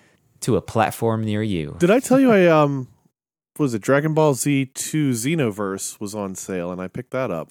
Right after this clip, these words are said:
Speaker 1: I saw that and I thought of you. I think it's my
Speaker 2: Yeah.
Speaker 1: even, I think it's free in the PlayStation Plus, uh,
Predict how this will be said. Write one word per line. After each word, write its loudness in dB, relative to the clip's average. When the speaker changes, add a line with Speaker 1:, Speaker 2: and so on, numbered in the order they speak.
Speaker 1:
I 2
saw 4
that 6
and 2
I 6
thought 4
of 4
you. 2
I 2
think 0
it's 0
my 2
Speaker 2:
Yeah. 2
Speaker 1:
even, -2
I 2
think -2
it's 2
free 0
in 0
the 0
PlayStation -2
Plus, 0
uh, 0